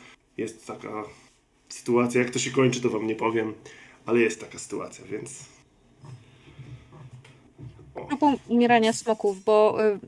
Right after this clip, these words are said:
Speaker 2: wprowadziliś-, wprowadziliście tam, y, do Year Zero tą mechanikę więzi.
Speaker 1: Tak.
Speaker 2: Ogólnie, że im większa więź, tym lepiej się jeździ, co rozumie, ze smokiem i tak dalej.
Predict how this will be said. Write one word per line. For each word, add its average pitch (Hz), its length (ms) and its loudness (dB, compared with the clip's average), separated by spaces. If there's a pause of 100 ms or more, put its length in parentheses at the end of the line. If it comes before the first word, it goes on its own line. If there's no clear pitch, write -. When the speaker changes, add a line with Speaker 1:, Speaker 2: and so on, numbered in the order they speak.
Speaker 2:
wprowadziliś-, 262 800 4
wprowadziliście 240 760 0
tam, 214 240 0
y, 208 240 -4 (680)
do 185 320 -6
Year 208 280 -2
Zero 233 500 2 (240)
tą 214 200 4
mechanikę 220 680 6
więzi. 202 520 4 (520)
Speaker 1:
Tak. - 120 -8 (320)
Speaker 2:
Ogólnie, 202 600 2
że 196 200 0
im 220 140 4
większa 220 340 6
więź, 214 300 4
tym 214 120 4
lepiej 202 280 4
się 202 140 -2
jeździ, 190 540 2
co 190 120 -8
rozumie, 185 260 -4
ze 175 120 -6
smokiem 175 460 -6
i 170 60 -10
tak 170 180 -8
dalej. 165 420 -2